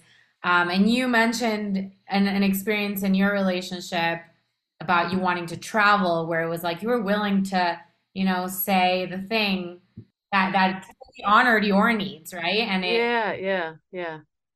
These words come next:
Speaker 2: So there's, there's a whole, there's a whole thing. I, I'm gonna say first this part, and then I'm gonna go into the second part. So, so if I have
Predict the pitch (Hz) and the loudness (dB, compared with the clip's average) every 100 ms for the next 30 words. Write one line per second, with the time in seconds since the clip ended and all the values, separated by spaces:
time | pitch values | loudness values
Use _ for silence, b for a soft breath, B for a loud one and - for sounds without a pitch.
0 | _ _ - 285 285 285 277 233 247 240 | _ _ -2 0 4 4 4 0 0 0
1 | 220 262 277 240 185 208 208 202 220 208 | 0 4 4 2 -4 -4 -2 -2 -2 -2
2 | 185 175 165 - 185 190 185 185 180 214 | -6 -8 -10 -4 -2 -2 -2 -2 -2 -2
3 | 220 - 180 - 165 147 151 156 151 151 | -2 -4 -6 -6 -6 -4 -6 -8 -8 -8
4 | 143 143 135 - 120 123 - - - 202 | -6 -8 -8 -14 -16 -16 -20 -20 -6 -2
5 | 180 170 151 - 180 165 156 147 185 202 | 0 -2 -6 -4 -2 -2 -4 -6 -6 0
6 | 214 233 226 214 190 | 0 0 0 0 0